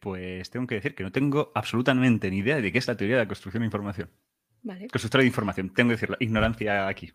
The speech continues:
Speaker 1: al poder.
Speaker 2: Yo, yo estudié ciencias de la información y tampoco tengo ni idea, o sea.
Speaker 1: Me han pillado,
Speaker 2: <laughs> Así
Speaker 1: me han
Speaker 2: que
Speaker 1: pillado, me habéis pillado, chicos.
Speaker 2: <laughs> La siguiente nos la manda Super Plinio. "Nunca me he preguntado el significado de Quantum Fracture.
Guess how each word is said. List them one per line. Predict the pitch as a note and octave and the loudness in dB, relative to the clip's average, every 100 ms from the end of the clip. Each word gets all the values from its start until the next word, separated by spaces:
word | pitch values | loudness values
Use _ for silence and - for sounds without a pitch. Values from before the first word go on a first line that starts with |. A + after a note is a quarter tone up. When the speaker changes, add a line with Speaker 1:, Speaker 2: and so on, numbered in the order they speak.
| - | -2
Speaker 1:
al | G#2 | -2
poder. | F#2 E2+ - - - - - - - - - | -2 -4 -8 -16 -18 -18 -18 -20 -20 -20 0
Speaker 2:
Yo, | G#3 F#3+ F#3+ F#3+ | 0 2 0 4
yo | G3 | 4
estudié | G#3 A#3 A3+ | 6 6 6
ciencias | A3 G#3+ G#3+ | 4 2 2
de | G#3 | 2
la | G3 | 0
información | G#3+ F#3+ F#3 G#3+ | -2 -2 0 0
y | G#3+ | 2
tampoco | F3 E3+ E3+ | -2 -4 -6
tengo | F3 E3 | -6 -6
ni | D#3+ | -6
idea, | E3 C#3 | -8 -12
o | E3+ | -14
sea. | - G3+ A3 _ _ _ _ _ - - - - - | -16 -18 -20 _ _ _ _ _ -20 -20 -20 -10 -2
Speaker 1:
Me | A2+ | 2
han | A2 | 2
pillado, | G2 | 4
Speaker 2:
<laughs> | - | 2
Así | - G#3+ | 2 0
Speaker 1:
me | B2 | 4
han | |
Speaker 2:
que | - | 6
Speaker 1:
pillado, | - F#2+ | 6 6
me | B2 | 6
habéis | C#4+ | 6
pillado, | - F2+ | 4 -4
chicos. | - A2+ - - - - - - | -6 -8 -6 -6 -6 -8 -2 0
Speaker 2:
<laughs> | B3+ - C4 _ D#4+ F4+ D4+ B3 | 0 -2 -12 _ -4 -2 -4 0
La | - B3 | 4 4
siguiente | C4 C4+ D4+ E4 | 6 6 6 6
nos | D#4 | 4
la | C4+ | 4
manda | B3+ C#4 D#4 E4+ - | 4 4 6 4 2
Super | D4 B3 A#3+ | 4 8 8
Plinio. | A#3+ B3 G3 D3 - _ - - - | 8 4 4 -2 -8 _ -20 -16 6
"Nunca | C#4 E4 F#4 | 8 10 10
me | E4+ | 8
he | |
preguntado | E4 D4 C#4 C4+ D#4 | 8 6 8 8 8
el | D#4+ | 8
significado | C#4 B3 A#3 B3+ C#4 | 4 4 4 6 6
de | B3+ | 6
Quantum | A#3 A3+ A#3+ | 4 4 2
Fracture. | - E3 - D#3+ - | 2 -4 -4 -10 -10